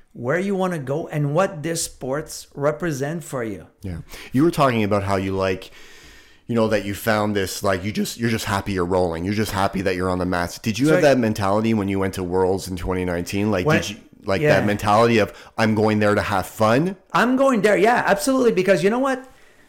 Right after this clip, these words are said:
Speaker 1: I said, "I'm going there to," I, I went there to identify where my holes in the, I mean, you don't want, it's like, competing is awesome because it's an identifier.
Speaker 2: Mm-hmm.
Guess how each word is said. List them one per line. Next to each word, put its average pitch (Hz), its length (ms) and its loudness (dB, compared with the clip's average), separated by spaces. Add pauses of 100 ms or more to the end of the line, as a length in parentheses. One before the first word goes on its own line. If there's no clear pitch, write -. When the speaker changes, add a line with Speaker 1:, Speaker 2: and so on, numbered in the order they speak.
(140)
Speaker 1:
I 170 100 -6
said, 190 360 0 (1080)
"I'm 247 260 0
going 202 380 4
there 170 440 4 (1300)
to," 165 540 0
I, 175 200 -6
I 196 100 2
went 269 160 2
there 247 100 4
to 208 80 6
identify 165 600 0 (560)
where 220 180 4
my 190 180 2
holes 160 380 0
in 151 80 -4
the, 175 160 -6
I 208 40 0
mean, 226 220 0
you 226 80 2
don't 294 180 2
want, 262 140 -2
it's - 120 -4
like, 240 220 0 (380)
competing 214 480 2
is 156 100 2
awesome 185 380 -2
because 165 480 -2 (340)
it's 170 200 -2
an 196 80 2
identifier. 170 840 -2 (200)
Speaker 2:
Mm-hmm. 82 260 -6